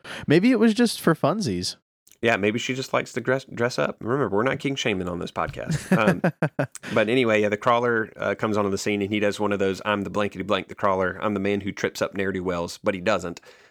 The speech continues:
Speaker 2: They all, uh, like, hurdle him. And so
Speaker 1: Yeah.
Speaker 2: he <laughs> pulls a one eighty and tries again. And this time he's the man who doesn't give up after a single failure, and they hurdle him again.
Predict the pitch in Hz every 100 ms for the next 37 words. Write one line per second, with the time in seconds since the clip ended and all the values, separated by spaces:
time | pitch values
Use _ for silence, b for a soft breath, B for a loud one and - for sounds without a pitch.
0 | _ 98 95 95 98 95 - - 104 95
1 | 90 98 82 - 107 117 127 127 B B
2 | B B - 101 131 107 - - - -
3 | 131 110 113 117 117 107 98 110 98 98
4 | 110 113 117 98 98 104 107 98 110 101
5 | - - 104 101 104 101 107 101 98 87
6 | 101 98 98 98 - 92 - 104 98 -
7 | 101 110 113 110 95 95 95 92 - 107
8 | 104 101 95 104 110